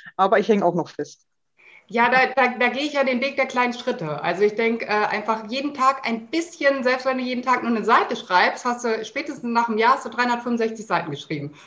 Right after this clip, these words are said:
Speaker 2: Und dann hast du fast schon zwei Bücher, je nachdem, worum es geht. Also, äh, <laughs> ich finde, finde, so kann man viele Themen angehen.
Speaker 1: Ja, das stimmt. Ja, immer diese Minimalkonstanz, wirklich immer nur zehn Minuten. Und ich sag mal, so eine Seite, vielleicht halbe Stunde braucht man. Oder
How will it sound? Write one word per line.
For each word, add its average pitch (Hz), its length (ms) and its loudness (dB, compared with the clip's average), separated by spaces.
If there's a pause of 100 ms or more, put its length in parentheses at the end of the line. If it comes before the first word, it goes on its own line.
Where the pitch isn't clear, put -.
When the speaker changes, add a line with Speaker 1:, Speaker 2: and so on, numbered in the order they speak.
(100)
Speaker 2:
Und 180 160 -2
dann 214 200 2
hast 262 180 -2
du 226 300 2
fast 226 200 0
schon 220 160 -2
zwei 175 220 4
Bücher, 160 280 -2
je 160 140 0
nachdem, 165 380 0
worum 165 260 -4
es 165 180 -10
geht. 165 280 0
Also, 180 400 0
äh, 226 160 2 (360)
<laughs> - 340 -12
ich - 100 -20
finde, 233 340 2 (160)
finde, 233 220 0
so 233 120 -2
kann 240 200 2
man 220 180 0
viele 226 280 4
Themen 165 280 2
angehen. 165 1120 -2 (420)
Speaker 1:
Ja, 214 200 6
das 175 140 6
stimmt. 175 340 2
Ja, 170 80 6
immer 185 160 2
diese 175 160 -2
Minimalkonstanz, 185 920 -2
wirklich 190 200 -6
immer 196 140 0
nur 190 140 0
zehn 202 180 2
Minuten. 196 340 4
Und 165 160 -2
ich 165 80 -12
sag 175 100 0
mal, 180 80 -2
so 170 80 0
eine 170 100 0
Seite, 175 340 0
vielleicht 170 220 2
halbe 170 180 2
Stunde 175 300 -2
braucht 143 240 -2
man. 156 120 -6
Oder 160 260 0